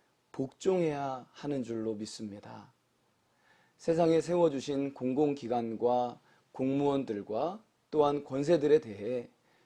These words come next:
복종해야 한다는 것입니다. 그 권세들과 나를 세우는 것은 지혜롭지 못한 것입니다. 기도하고 복종해야 합니다.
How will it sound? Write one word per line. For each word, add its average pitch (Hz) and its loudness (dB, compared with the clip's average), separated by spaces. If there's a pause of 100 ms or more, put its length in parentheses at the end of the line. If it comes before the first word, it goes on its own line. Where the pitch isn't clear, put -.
(200)
복종해야 175 0
한다는 123 -4
것입니다. - -14 (1000)
그 139 2
권세들과 117 -2
나를 127 -4
세우는 151 -2
것은 131 -8 (440)
지혜롭지 139 2
못한 117 -4
것입니다. 104 -10 (800)
기도하고 120 -2 (420)
복종해야 151 0
합니다. 110 -18